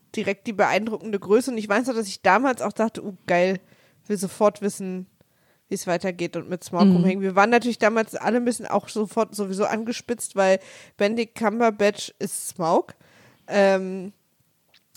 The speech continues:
Speaker 1: aber dann, finde ich, als er dann gesprochen hat, habe ich's eh meistens auf Deutsch gesehen und dann war's für mich irgendwie auch wieder egal. <laughs> Und da habe ich auch gemerkt, es ist bei Benedict Cumberbatch auch nicht die Stimme,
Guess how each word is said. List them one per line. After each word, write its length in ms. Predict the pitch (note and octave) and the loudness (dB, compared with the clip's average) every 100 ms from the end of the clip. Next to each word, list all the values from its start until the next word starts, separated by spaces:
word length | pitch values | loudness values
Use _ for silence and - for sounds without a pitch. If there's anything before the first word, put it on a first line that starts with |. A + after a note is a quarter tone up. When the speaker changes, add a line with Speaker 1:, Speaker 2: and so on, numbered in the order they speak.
| - | -4
Speaker 1:
aber 260 | F#3+ G#3 | 0 2
dann, 280 | G3+ F#3 A#3 - - | 4 2 2 -6 -14
finde 280 | - A#3+ A3 | -6 -4 -4
ich, 160 | G3+ - - | -6 -10 0
als 260 | F#3+ G3+ | 0 2
er 80 | B3+ | 2
dann 220 | G#3 - | 2 0
gesprochen 500 | G3+ - G3 G#3+ A3+ | -4 -4 -2 -2 -2
hat, 300 | G3+ G3 - - _ _ - | -2 -2 -10 -20 _ _ -8
habe 220 | G3 G#3 | -4 -4
ich's 100 | - | -4
eh 120 | F3 | -6
meistens 360 | F#3+ G3 - G3 | -2 -2 -4 -6
auf 120 | F#3+ | -2
Deutsch 260 | F#3+ F#3+ - | 0 -2 -2
gesehen 300 | F#3+ F#3+ F3 | -6 -4 -4
und 180 | F#3 | -6
dann 160 | F3+ F3 | -6 -4
war's 220 | D#3+ E3+ | -4 -4
für 80 | G#3 | -4
mich 160 | F#3 - | -8 -8
irgendwie 260 | E3+ E3+ | -8 -6
auch 140 | - D#3+ | -6 -6
wieder 160 | D#3+ | -8
egal. 280 | D#3 - F#3+ - | -8 -8 -10 -10
<laughs> 760 | - - - _ - - - | -10 2 2 _ -20 -18 2
Und 180 | B3+ A#3 | 4 8
da 80 | A#3+ | 8
habe 160 | A#3 | 8
ich 80 | C#4 | 8
auch 100 | B3 | 6
gemerkt, 240 | C4 B3 G3+ | 6 0 0
es 160 | A#3 | -4
ist 260 | G#3+ C4 - | -2 -4 -6
bei 180 | - A3 | 4 6
Benedict 380 | G3+ G#3 B3 A#3+ | 8 6 4 0
Cumberbatch 460 | A#3+ A3+ G#3 G#3+ G#3 | 0 0 2 0 0
auch 80 | G#3+ | -2
nicht 160 | G#3 | -2
die 80 | G3+ | -6
Stimme, 420 | - F#3+ G3+ G3 | -4 -2 0 0